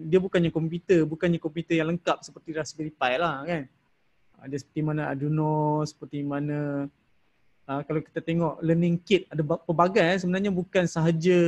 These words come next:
microbit ataupun Arduino saja. Ada lagi banyak-banyak board, ha? Kita boleh tengok pelbagai jenama yang ditawarkan kan. Yang Malaysia pun ada buat, yang tak silap saya yang daripada, ah, Reka ke apa.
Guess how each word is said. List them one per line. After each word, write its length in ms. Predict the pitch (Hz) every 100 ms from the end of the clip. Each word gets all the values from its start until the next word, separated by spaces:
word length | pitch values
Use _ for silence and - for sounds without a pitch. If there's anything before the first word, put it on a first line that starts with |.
| 165 160
microbit 580 | 156 160 156 156 170 185
ataupun 560 | 139 160 151 170 165 156 _ _ _ _ _ _ _ -
Arduino 340 | 151 170 180
saja. 460 | 165 190 220 175 135
Ada 160 | 151 175
lagi 320 | 180 196 196
banyak-banyak 540 | 175 196 175 196 175
board, 320 | 170 196 170 - -
ha? 160 | 196 208
Kita 180 | 175
boleh 140 | 170 165
tengok 320 | 175 180 151 - _
pelbagai 400 | 165 160 170 170
jenama 640 | 165 170 190 190 175 170 170
yang 240 | 170 170
ditawarkan 640 | 160 170 175 170 165 170 165
kan. 160 | 143
Yang 180 | 139 156
Malaysia 400 | 170 170 - 190 185
pun 240 | 202 208
ada 200 | 165 165
buat, 240 | 160 170 147 -
yang 320 | 165 160 156 165
tak 160 | - 160
silap 120 | 180 175
saya 240 | 196 190
yang 100 | 175
daripada, 800 | 165 165 165 165 165 165 160 160 - _ _ _ _ _ _ _ _ _ _ 143
ah, 240 | 143 143
Reka 480 | 143 175 185 208 175
ke 140 | 139 127
apa. 220 | 135